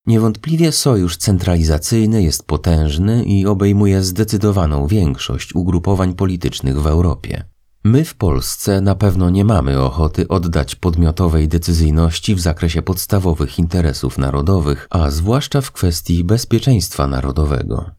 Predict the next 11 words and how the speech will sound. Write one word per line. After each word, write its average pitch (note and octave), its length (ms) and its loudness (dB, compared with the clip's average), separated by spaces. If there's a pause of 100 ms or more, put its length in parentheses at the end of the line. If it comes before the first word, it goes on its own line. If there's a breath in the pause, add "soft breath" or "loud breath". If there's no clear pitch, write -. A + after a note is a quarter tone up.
(200)
Z F#2 80 -2
drugiej G#2+ 380 2
strony G#2 460 2
musimy C3 400 2
zdawać F#2 400 -2
sobie C2 260 -2
sprawę, C#2 560 0
że D2 180 0
bez G2 320 -2
potencjału E2+ 760 0
europejskiego C#2+ 920 -2